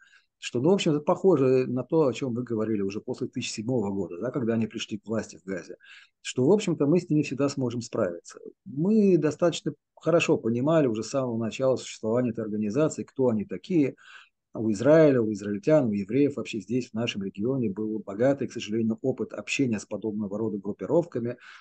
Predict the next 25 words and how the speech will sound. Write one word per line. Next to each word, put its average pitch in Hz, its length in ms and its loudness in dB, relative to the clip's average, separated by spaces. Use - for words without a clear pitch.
У 117 120 -2
нас 117 240 0
здесь 107 180 -4
были 113 420 2
восстания 110 720 0
и 104 100 -8
погромы, 113 480 0
которые 107 680 0
эти 107 120 -4
ребята-исламисты 110 880 0
устраивали 113 380 -2
против 107 320 -8
евреев 104 320 0
в - 60 -20
двадцатые 135 520 2
годы, 107 300 -2
потом 101 260 -4
знаменитое 107 400 -2
большое 104 460 2
восстание, 107 420 -2
так - 160 -14
называемое 98 460 -2
арабское - 360 -2
большое - 360 -4
восстание 113 460 0